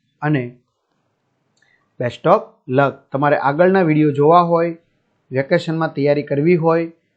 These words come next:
બરાબર? ઘણાને દિવાળી વેકેશન પડે એટલે તૈયારી કરવી હોય, તો ગણિત વિજ્ઞાનના વિદ્યાર્થી મિત્રો સંપૂર્ણ ગણિત વિજ્ઞાનના સંપૂર્ણ અભ્યાસક્રમ મુકાઈ ગયા છે.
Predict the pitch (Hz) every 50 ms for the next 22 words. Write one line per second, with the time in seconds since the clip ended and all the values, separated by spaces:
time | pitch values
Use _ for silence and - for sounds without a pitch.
0 | _ _ _ _ _ - 139 175 254 302 269 - 123 135 143 143 143 147 143 147
1 | 147 147 143 131 135 143 147 147 147 135 139 139 - 156 143 - 170 170 160 175
2 | 190 190 180 156 147 - - 135 147 147 156 156 - 185 196 214 208 190 160 143
3 | 127 117 - _ _ _ _ _ _ _ - 135 127 127 143 165 208 220 214 156
4 | 139 147 147 160 160 160 160 160 160 147 131 127 120 127 143 151 - 165 160 170
5 | 190 190 202 165 135 120 - - _ _ _ _ _ _ _ - - - 175 165
6 | 175 180 180 - 202 196 196 170 135 120 110 113 120 139 151 180 190 190 156 147
7 | 147 151 147 147 143 139 - 151 143 151 151 180 170 156 139 131 143 143 147 147
8 | - 147 135 127 127 - 151 160 156 170 170 170 170 175 170 170 175 175 -